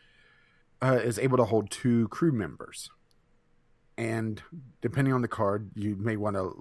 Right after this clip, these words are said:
large crew member, or crew count, or you may want a small crew count, which, like I said, you could, uh, peek at beforehand.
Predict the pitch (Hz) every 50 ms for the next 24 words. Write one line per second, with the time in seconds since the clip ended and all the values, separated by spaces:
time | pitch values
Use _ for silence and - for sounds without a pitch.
0 | - - - - 98 95 98 104 101 104 104 98 - - - 113 104 104 104 104
1 | 104 95 110 - - - - 117 107 - - - - _ _ - - 123 117 -
2 | - 123 123 - 107 107 98 95 98 101 101 104 104 101 104 - 147 143 135 -
3 | - - 165 - - - - - - - _ - - _ _ _ _ _ _ _
4 | _ _ _ _ _ _ _ _ _ _ - 98 92 95 - - - - - 104
5 | 95 95 92 95 92 87 85 85 - 101 92 - - 107 92 - - - 101 87
6 | 104 90 85 - - 85 87 - - 123 120 104 90 92 - - 95